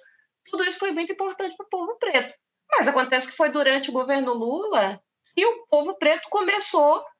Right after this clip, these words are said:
a ser encarcerado em massa com a Lei Antidrogas de dois mil e dezesseis e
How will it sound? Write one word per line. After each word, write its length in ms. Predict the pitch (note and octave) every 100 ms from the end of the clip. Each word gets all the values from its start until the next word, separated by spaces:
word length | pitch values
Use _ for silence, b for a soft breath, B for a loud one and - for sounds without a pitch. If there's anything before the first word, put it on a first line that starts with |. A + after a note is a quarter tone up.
| _ _ _ -
a 160 | C4
ser 400 | C#4 - C4+ C4+
encarcerado 960 | D4+ D#4+ D#4+ D4 - D4+ B3+ A3+ A3 A#3+
em 60 |
massa 580 | C4 A#3 G3+ G#3 A#3 - B4+ _ _ _ _
com 240 | B3 B3+
a 80 | C4
Lei 280 | A3 F#3+ F#3+
Antidrogas 640 | F#3+ G3+ F#3 E3 E3 F3
de 100 | F3
dois 260 | F3 G3+ G3
mil 140 | E3
e 60 | D#3+
dezesseis 600 | E3+ B3+ C4+ A3+ G3+ D4 - _ _ _ _ _ _ _ _ -
e 320 | E4+ A4